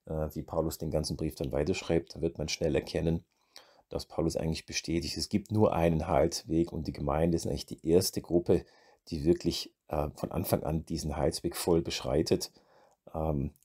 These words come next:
und das hat natürlich, äh, Israel in keinster Weise so gemacht, weil sie auch in einem vollkommen anderen Bündnis drin waren. Und genau diese Dinge wird Paulus, äh, noch wörtlich sogar sagen, illustrieren im Brief.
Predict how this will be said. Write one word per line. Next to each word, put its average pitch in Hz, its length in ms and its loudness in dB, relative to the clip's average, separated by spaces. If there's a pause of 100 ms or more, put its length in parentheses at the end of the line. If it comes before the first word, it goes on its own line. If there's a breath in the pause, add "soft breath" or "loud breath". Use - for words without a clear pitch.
(100)
und 76 260 -4
das - 100 -6
hat 78 140 -2
natürlich, 71 500 -8
äh, - 100 -8
Israel - 360 -6
in 71 80 -2
keinster 92 380 -2
Weise 78 220 2
so 73 160 -4
gemacht, 69 480 0
weil 73 140 2
sie - 140 -2
auch 76 180 2
in 73 60 -8
einem 67 80 -8
vollkommen - 420 2
anderen 78 340 -4
Bündnis 113 340 0
drin 80 220 -4
waren. 78 360 2 (340 loud breath)
Und - 120 -10
genau 78 340 2
diese 78 260 -2
Dinge 73 280 -2
wird 69 180 -4
Paulus, 69 500 -6 (560 soft breath)
äh, 71 200 -2 (300)
noch 78 360 0
wörtlich 95 500 4
sogar 73 360 2 (200)
sagen, 101 520 6
illustrieren 92 680 -2
im 78 140 -4
Brief. 76 380 -6